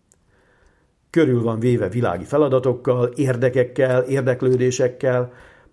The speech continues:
el van szigetelve a konkrét élettől.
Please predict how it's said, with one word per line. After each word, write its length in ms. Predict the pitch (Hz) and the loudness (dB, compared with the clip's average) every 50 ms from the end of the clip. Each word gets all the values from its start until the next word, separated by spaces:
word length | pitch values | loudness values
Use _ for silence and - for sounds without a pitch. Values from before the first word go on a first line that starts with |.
| _ _ | _ _
el 220 | - 165 156 135 120 | -4 -2 0 0 0
van 160 | 131 131 131 | 0 0 0
szigetelve 600 | 127 - 151 147 120 90 85 - 87 90 90 92 | 0 -2 -2 -2 -4 -4 -4 -4 -6 -6 -4 -4
a 120 | 90 90 90 | -4 -4 -4
konkrét 520 | 92 - 95 92 90 - 87 85 90 85 | -6 -6 -6 -6 -8 -10 -10 -10 -10 -10
élettől. 760 | - 87 90 78 76 73 - - - - 78 71 69 69 - | -10 -10 -8 -8 -8 -10 -12 -14 -10 -8 -8 -6 -6 -8 -10